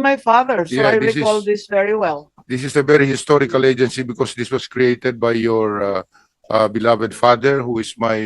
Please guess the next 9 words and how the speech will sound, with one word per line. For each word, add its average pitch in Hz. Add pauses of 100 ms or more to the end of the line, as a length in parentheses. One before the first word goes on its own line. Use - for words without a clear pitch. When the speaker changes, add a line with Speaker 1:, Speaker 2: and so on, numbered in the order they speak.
Speaker 2:
uh, 104 (320)
favorite 113
president, 120
President 104
Ferdinand 101 (320)
Marcos 104
Junior, 98
uh, 101
Senior, 113